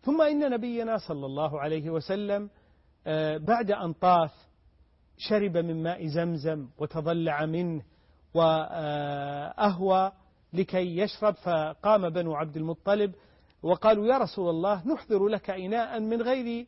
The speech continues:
ما يشرب منه الناس"، فأبى صلى الله عليه وسلم، هو سيد المتواضعين، وقال: "بل أشرب مما يشرب منه الناس"، وقال: "لولا أن يغلبكم الناس على سقايتكم لنزعت"،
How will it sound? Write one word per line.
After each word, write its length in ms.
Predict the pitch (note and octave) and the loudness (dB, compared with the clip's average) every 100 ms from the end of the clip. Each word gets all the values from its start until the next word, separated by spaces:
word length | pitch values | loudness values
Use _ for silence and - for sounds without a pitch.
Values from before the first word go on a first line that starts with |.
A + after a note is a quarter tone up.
| - | -6
ما 140 | A3+ | -2
يشرب 380 | B3+ G#3 - F#3 | -2 -2 -4 -4
منه 300 | G3 F#3+ E3 | -4 -6 -6
الناس"، 500 | F#3 G3 F3+ - - _ _ _ _ - | -6 -4 -4 -6 -20 _ _ _ _ -4
فأبى 380 | E3 F3+ F#3 | 2 4 4
صلى 260 | D#3+ E3+ D3+ | 0 -4 -4
الله 340 | D3+ D#3 C#3+ | 0 0 -2
عليه 260 | C#3+ D#3 D3 | -2 -4 -2
وسلم، 520 | D3+ - G3 F#3 D3 - _ _ C4+ | -4 -2 -2 -2 -6 -10 _ _ 2
هو 120 | D4 | 2
سيد 380 | - A3+ F#3+ E3+ | 4 0 -2 -2
المتواضعين، 840 | E3+ D#3 D#3+ D#3 D3+ D3 F#3 F3 - _ _ E3 | -4 -4 -2 0 0 -4 -6 -8 -12 _ _ -2
وقال: 420 | F3 F#3+ F3+ D#3+ | 0 2 2 2
"بل 220 | E3 E3+ | -2 -4
أشرب 380 | F3+ - E3+ D#3+ | -8 -6 -6 -4
مما 400 | E3 F#3 E3 D#3 | -4 -4 -2 -4
يشرب 360 | E3 - D#3 | -4 -6 -6
منه 320 | D#3 F#3 D3 E3 | -6 -6 -6 -4
الناس"، 500 | E3 G#3 D#3 - - _ _ - | 0 0 -2 -8 -20 _ _ -4
وقال: 580 | D#3 - G3 A#3+ C4 B3 _ _ - | -2 2 4 4 2 -2 _ _ 0
"لولا 680 | F3 A#3 G3+ G#3+ B3+ F#3+ - - F#3+ | 4 4 4 4 4 2 -2 -8 -4
أن 80 | |
يغلبكم 680 | F#3 F#3+ G#3 B3+ A3 G3+ F#3 | -2 -2 -2 -2 -2 -4 -4
الناس 380 | F3+ G#3 G#3 G3 | -2 -2 -2 -2
على 240 | E3+ F#3 | -2 -2
سقايتكم 1000 | - G3 F3 E3+ F#3+ G3+ A3 - C4+ C4 - _ - | -4 -6 0 2 2 -2 -4 -2 -2 -2 -10 _ 0
لنزعت"، 600 | F#3 F#3 D#3 D3+ - | 2 2 0 -2 -4